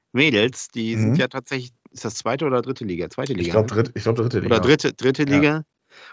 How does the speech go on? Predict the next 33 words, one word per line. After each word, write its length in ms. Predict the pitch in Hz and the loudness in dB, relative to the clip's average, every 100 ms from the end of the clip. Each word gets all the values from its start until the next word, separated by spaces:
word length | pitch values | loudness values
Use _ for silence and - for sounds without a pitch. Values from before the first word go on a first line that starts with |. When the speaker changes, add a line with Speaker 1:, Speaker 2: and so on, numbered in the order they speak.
| - | -2
Speaker 1:
wo 100 | 117 | 2
auch 160 | 113 107 | 2 2
H 140 | 120 | 0
S 120 | 113 | 0
V 220 | - 139 | -2 0
und 80 | 135 | 0
Sankt 220 | 123 120 | -2 -4
Pauli 280 | 131 135 147 | -2 -2 -2
spielen, 380 | 139 160 165 185 _ _ | -8 -10 -8 -10 _ _
glaub 240 | - 139 147 | -10 -8 -8
ich. 240 | 165 - _ _ _ - | -10 -14 _ _ _ -2
Speaker 2:
Mhm. 160 | 113 120 | 4 4
Speaker 1:
Und 260 | - 117 - _ - - - _ _ _ _ - | 4 -2 -20 _ -20 -20 -20 _ _ _ _ -8
die 140 | 107 | -4
sind 180 | 120 170 | -2 2
ja 400 | 196 185 185 185 | 4 6 6 4
da 600 | 156 143 156 208 220 214 190 | 4 4 4 4 2 -2 -4
richtig, 580 | 190 - 190 - - - | -6 -4 -8 -8 -12 -10
richtig 320 | 160 - 160 - | -10 -10 -16 -16
gut 180 | 165 | -10
dabei, 640 | 160 151 147 127 123 180 165 - | -6 0 2 2 0 -2 -6 -10
die 100 | 123 | -6
Mädels, 600 | 123 127 139 160 - - | 0 2 2 0 -6 -6
aber 380 | 123 127 127 123 - _ | -2 0 0 -4 -10 _
Speaker 2:
Und 140 | - 92 | -6 0
werden 160 | 107 | 4
die 60 | 113 | 6
ja 120 | 110 | 8
nicht 140 | 110 | 6
Speaker 1:
Ah. 80 | 95 | 2
Speaker 2:
ziemlich 360 | - 123 131 120 | -4 2 2 4
hart 200 | 107 101 | 2 4
durchgereicht? 760 | 123 - 135 139 151 - - | 2 2 2 2 2 -4 -16